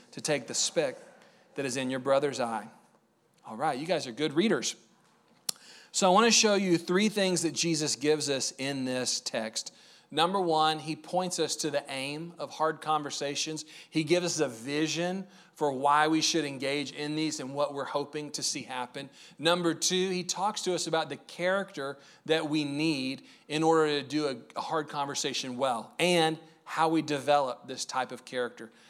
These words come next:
And then number three, he gives us some how-tos of hard conversations. Just for the sake of time, we're going to look at number one and number two this morning. And then on the podcast this week, we'll put out a separate podcast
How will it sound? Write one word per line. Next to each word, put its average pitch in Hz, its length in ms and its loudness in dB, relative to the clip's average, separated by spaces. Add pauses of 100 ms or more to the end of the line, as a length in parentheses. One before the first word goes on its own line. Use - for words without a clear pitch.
(140)
And 143 100 -2
then 170 120 4
number 180 260 4
three, 208 340 2
he 175 100 0
gives 160 220 2
us 165 80 0
some 175 140 0
how-tos 170 880 0 (280)
of 156 100 0
hard 156 300 2
conversations. 160 960 -2 (280)
Just 165 200 2
for 185 80 0
the 175 100 2
sake 190 420 4
of 208 140 -6
time, 165 420 0 (280)
we're 165 180 2
going 185 200 4
to 175 80 2
look 170 200 4
at 175 80 -6
number 165 280 0
one 175 420 2
and 147 180 -6
number 156 240 -2
two 175 420 -2
this 160 280 -4
morning. 175 440 0 (380)
And 156 120 2
then 170 80 6
on 160 80 6
the 156 100 2
podcast 180 680 0
this 175 240 0
week, 165 240 2
we'll 165 100 -2
put 165 160 -4
out 156 120 0
a 147 40 -4
separate 185 480 0
podcast 147 600 -2